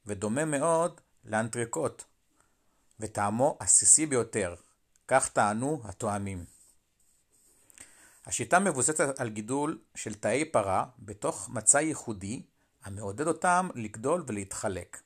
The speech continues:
האינטראקציה בין התאים מובילה ליצירה של רקמת סטייק הכוללת אפילו חללים המדמים כלי דם. כך נכתב בהודעה לתקשורת שיצאה מטעם החברה.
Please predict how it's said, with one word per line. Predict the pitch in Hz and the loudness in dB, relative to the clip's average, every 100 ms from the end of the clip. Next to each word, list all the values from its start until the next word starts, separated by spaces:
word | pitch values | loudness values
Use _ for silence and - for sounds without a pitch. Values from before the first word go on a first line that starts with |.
| _ _ _ - _ - | _ _ _ -20 _ -8
האינטראקציה | 117 104 107 131 185 - 107 120 - | -6 -4 2 4 4 4 2 2 0
בין | 101 113 151 | -8 -4 -2
התאים | - 107 135 170 - | -2 -2 -2 -6 -6
מובילה | 110 101 104 120 | -6 -4 -4 0
ליצירה | 156 131 - 104 147 | 0 0 -2 0 -4
של | - 107 | -4 -6
רקמת | 101 - 120 147 | -8 -6 -2 -2
סטייק | - - 113 170 - _ _ - | 0 -2 -2 -4 -8 _ _ -18
הכוללת | 101 110 160 190 | -8 -4 -2 -2
אפילו | 123 - 180 180 | -4 -4 -4 -2
חללים | - 117 110 151 220 180 | -2 -2 -2 -2 -2 -2
המדמים | 120 117 104 107 135 196 196 | -2 -4 -2 -2 -2 -4 -6
כלי | - 139 151 | -2 -2 0
דם. | 131 110 90 - _ _ _ _ - | 2 2 2 -8 _ _ _ _ 0
כך | 165 - | 0 0
נכתב | 170 - 165 156 170 - _ _ | -2 6 8 8 4 -8 _ _
בהודעה | 98 101 101 117 | -4 -2 0 2
לתקשורת | 135 117 - 160 165 127 156 - _ _ _ _ | 2 0 -2 2 4 2 0 -6 _ _ _ _
שיצאה | - 110 98 - 151 156 180 - _ _ _ _ _ _ | -8 -2 2 4 6 6 4 0 _ _ _ _ _ _
מטעם | 120 110 - 135 139 135 | -12 -6 4 6 6 2
החברה. | 113 107 95 80 | -2 -6 -6 -8